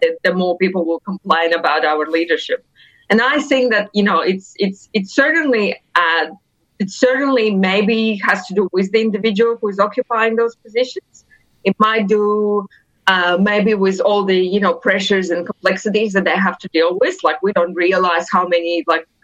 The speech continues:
competing politics and stakeholder, stakeholders they have to deal with at those higher levels especially. But I also think, uh, has to do with, you know, our sort of biased perceptions. So,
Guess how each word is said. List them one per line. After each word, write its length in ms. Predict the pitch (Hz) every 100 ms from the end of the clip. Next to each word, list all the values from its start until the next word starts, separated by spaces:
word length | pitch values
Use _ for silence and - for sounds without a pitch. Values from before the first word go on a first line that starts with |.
| _
competing 640 | - 202 - 214 202 185 190
politics 560 | 196 190 190 180 -
and 120 | 175 165
stakeholder, 800 | - 175 175 - 185 170 170 165 165 -
stakeholders 640 | _ 175 170 190 180 175
they 120 | 170
have 360 | 180 - - -
to 100 | 185 180
deal 260 | 170 180
with 200 | 190 202
at 160 | 196 165
those 200 | 165 170
higher 340 | - 170 180 190
levels 360 | 190 202 214 214
especially. 580 | - - 208 - 269 440 494 - - _ _
But 160 | 240 240
I 120 | 240
also 340 | 254 320 466
think, 400 | - 311 254 233 _
uh, 200 | 180 185 175
has 240 | 226 226
to 80 | 220
do 120 | 202
with, 320 | 185 180 170
you 100 | 202
know, 160 | 190 156 180
our 360 | 185 190 175
sort 260 | 170 202 170
of 100 | 151
biased 420 | 156 156 170 -
perceptions. 760 | 185 185 160 160 - 160 110 -
So, 420 | - 175 170